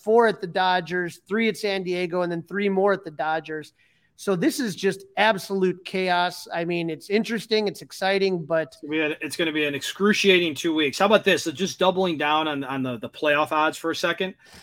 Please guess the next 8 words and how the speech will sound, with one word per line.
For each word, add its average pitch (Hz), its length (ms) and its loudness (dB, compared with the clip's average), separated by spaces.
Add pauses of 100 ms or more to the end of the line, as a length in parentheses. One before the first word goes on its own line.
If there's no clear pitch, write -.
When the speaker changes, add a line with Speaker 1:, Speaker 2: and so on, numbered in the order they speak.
(140)
Speaker 2:
So 160 180 0
on 160 220 2
nine 170 260 4
eleven, 156 540 2 (140)
the 135 60 -8
Cubs 175 440 0
were 147 240 0 (100)
minus 214 800 2